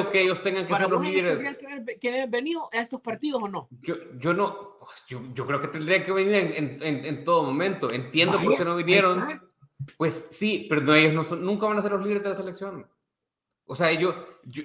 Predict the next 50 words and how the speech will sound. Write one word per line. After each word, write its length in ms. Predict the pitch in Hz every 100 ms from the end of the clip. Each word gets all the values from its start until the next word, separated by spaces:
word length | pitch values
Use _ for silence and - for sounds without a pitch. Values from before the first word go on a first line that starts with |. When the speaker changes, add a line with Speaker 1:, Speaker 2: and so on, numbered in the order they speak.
| 139
Speaker 2:
yo, 260 | 170 208
el 160 | 202 -
tema 240 | 202 247
de 60 | 240
la 20 |
capitanía 460 | 208 202 202 202 233
de 80 | 226
Speaker 1:
¿Por 80 |
qué 60 | 202
Speaker 2:
Roldán 180 | 220 202
Speaker 1:
no 60 | -
podrían 360 | 165 165 175
ser 180 | 165 175
los 140 | 165 160
líderes 260 | 175 170
de 80 | 160
la 80 | 160
selección? 520 | - 143 127 160 180
Speaker 2:
Porque 420 | 131 131 131 135
no 320 | 123 123 127 135
lo 220 | 139 127
son, 360 | 135 147 151
me, 140 | 143 143
porque 320 | 135 113 123
por, 420 | 113 - 135 127
por, 280 | 135 139 -
porque 240 | 151 143
por 200 | 147 147 143
las, 220 | 127 -
exactamente 760 | 143 - 185 185 180 190 170
por 180 | 165 151
las 220 | 135 127
condiciones 760 | - 147 131 123 - 175 202 190
que 100 | 165
vos 220 | 160 185 170
acabas 340 | - 147 160
de 60 | 165 160
describir 720 | - 147 151 175 151 - - - 147
muy 100 | 160
bien 180 | 165
en 80 | 214
Speaker 1:
Pero 140 | 208 208
Speaker 2:
el 40 |
fútbol. 300 | 190 165 -
Speaker 1:
si 60 | 262
ellos 280 | 311 311 320 226
vienen 500 | 277 320 311 269 247
y 160 | 233
en 220 | 220 214 214
la 180 | 208